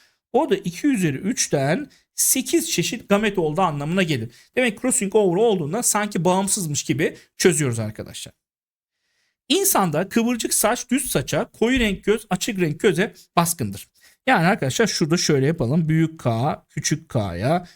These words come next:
büyük A, küçük A'ya baskın. Büyük K kıvırcık, küçük K düz, büyük A koyu, küçük A açık. Heterozigot kıvırcık saçlı. Heterozigot kıvırcık saçlı diyorsa büyük K, küçük K.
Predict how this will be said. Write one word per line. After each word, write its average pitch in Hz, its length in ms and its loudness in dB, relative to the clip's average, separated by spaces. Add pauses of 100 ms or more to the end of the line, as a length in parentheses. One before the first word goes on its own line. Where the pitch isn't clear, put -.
(300)
büyük 180 320 2
A, 156 380 0 (140)
küçük - 380 -4
A'ya 123 340 2
baskın. 123 380 -4 (320)
Büyük 208 300 0
K - 380 -2 (320)
kıvırcık, 117 720 0 (200)
küçük 185 360 -2
K 107 360 -2 (440)
düz, 180 320 4 (380)
büyük 196 340 2
A 117 340 -2 (540)
koyu, 165 640 2 (240)
küçük - 300 0
A 139 340 -2 (400)
açık. - 440 -6 (540)
Heterozigot 302 560 2
kıvırcık 247 320 2
saçlı. 143 420 -2 (160)
Heterozigot 196 600 2
kıvırcık 220 300 0
saçlı 180 340 0
diyorsa 202 340 2
büyük 208 280 0
K, 156 420 0 (240)
küçük - 320 -2
K. 107 220 -2